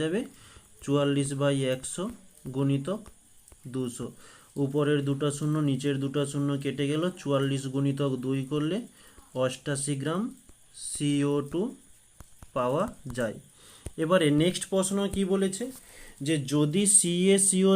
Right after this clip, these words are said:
থ্রি এর নব্বই পার্সেন্ট বিশুদ্ধ থাকে, তবে কত গ্রাম পোড়া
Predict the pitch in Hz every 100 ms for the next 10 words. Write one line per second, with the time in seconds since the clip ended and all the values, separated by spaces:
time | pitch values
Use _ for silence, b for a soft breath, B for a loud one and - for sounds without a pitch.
0 | 190 185 196 196 170 180 202 - - _
1 | _ _ - 139 143 143 143 180 202 202
2 | 202 190 208 208 180 156 147 185 165 160
3 | 196 185 139 131 107 - _ _ b b
4 | b - 151 147 175 180 160 143 139 160
5 | 156 175 175 160 147